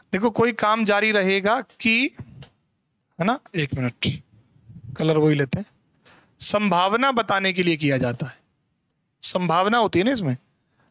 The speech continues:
संभावना बताने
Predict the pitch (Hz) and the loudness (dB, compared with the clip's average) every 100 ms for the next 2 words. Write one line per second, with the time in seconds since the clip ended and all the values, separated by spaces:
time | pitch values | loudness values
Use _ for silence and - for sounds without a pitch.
0 | - - 175 175 160 165 170 175 180 262 | -6 -2 0 0 0 0 2 2 0 0
1 | _ _ _ _ _ _ _ _ _ _ | _ _ _ _ _ _ _ _ _ _
2 | _ _ _ _ _ _ _ _ _ _ | _ _ _ _ _ _ _ _ _ _
3 | _ _ _ 156 147 175 175 180 185 208 | _ _ _ -2 0 0 0 -2 2 0